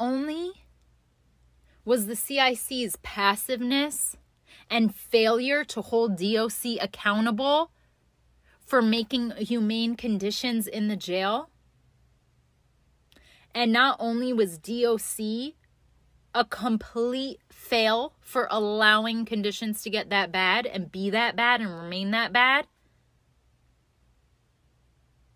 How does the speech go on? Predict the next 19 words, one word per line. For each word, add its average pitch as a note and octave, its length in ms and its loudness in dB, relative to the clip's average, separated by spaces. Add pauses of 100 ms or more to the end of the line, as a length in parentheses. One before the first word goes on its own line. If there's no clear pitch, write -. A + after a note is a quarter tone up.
(1000)
because B3+ 320 0
of B3 120 0
all C4+ 320 0
of C#4+ 120 -4
that, B3 400 2 (920)
D C4 260 -2
C D4+ 340 -4
residents A3+ 1000 -4 (1800)
under A3+ 320 2
the A3 120 0
U A#3+ 180 2
S B3 220 2
Marshal A3 400 -2
were G3+ 100 -2
moved G3+ 400 -2
out G3 200 0
of F3+ 160 -8
that F#3+ 260 -2
jail F3 440 -6